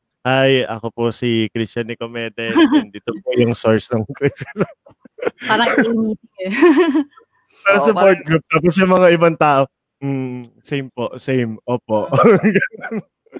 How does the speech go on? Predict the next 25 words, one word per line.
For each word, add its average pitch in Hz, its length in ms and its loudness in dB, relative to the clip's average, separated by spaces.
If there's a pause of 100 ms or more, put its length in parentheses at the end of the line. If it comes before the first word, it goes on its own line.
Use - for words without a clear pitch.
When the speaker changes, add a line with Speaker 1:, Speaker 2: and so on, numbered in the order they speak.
(400)
Speaker 1:
So, 151 240 -8
Speaker 2:
But 349 80 0
again, 381 320 0
Speaker 1:
ayun, - 0 -
Speaker 2:
diba, 226 240 0
Speaker 1:
yun. - 80 -8
Speaker 2:
it's, - 160 -20
it's, - 240 -18 (160)
it's - 240 -12
a, 311 60 -2 (260)
uh, 262 400 -2
an 262 240 -2
old 330 240 2
school 302 240 -6
solution 208 640 -6
using 294 400 -2
an 247 80 -6
online 202 320 -6
platform. 160 720 -16 (720)
Kasi 359 240 0
Speaker 1:
Mm-mm. 302 80 2
Speaker 2:
ako, 311 160 2
ah, 240 240 2
ano 320 160 0
ba 349 80 4